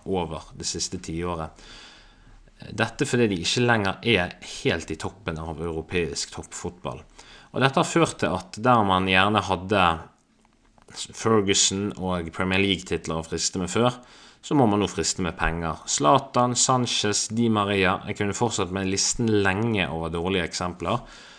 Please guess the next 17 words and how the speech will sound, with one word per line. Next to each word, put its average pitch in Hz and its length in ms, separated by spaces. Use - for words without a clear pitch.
eh, 92 240
der 95 240
de 87 80
kjøper 92 500
gammelt 92 560
og 85 80
betaler 85 380
kjempegodt 90 500
og 82 80
fornyer 92 380
kontrakter 90 480
alt 95 260
for - 160
lenge, 85 300
alt 92 260
for - 140
tidlig. 92 480